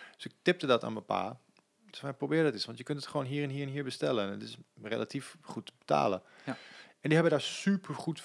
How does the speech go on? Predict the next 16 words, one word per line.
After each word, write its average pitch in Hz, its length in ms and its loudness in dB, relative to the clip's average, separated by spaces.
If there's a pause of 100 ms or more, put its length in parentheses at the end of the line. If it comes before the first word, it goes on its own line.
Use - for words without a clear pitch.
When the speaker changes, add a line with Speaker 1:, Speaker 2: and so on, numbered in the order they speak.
(120)
Speaker 1:
eh, 113 640 4
eh, - 100 -4
op 110 120 -10
gereageerd. 117 720 2 (400)
Zij 143 200 6
heeft 147 160 4
haar 131 140 4
slaapritme 143 540 6
weer 110 100 0
terug. 139 280 -4
En 104 60 -14
ze - 140 -8
is 113 100 -14
nu, 113 180 -6
ze - 120 -8
gebruikt 113 300 2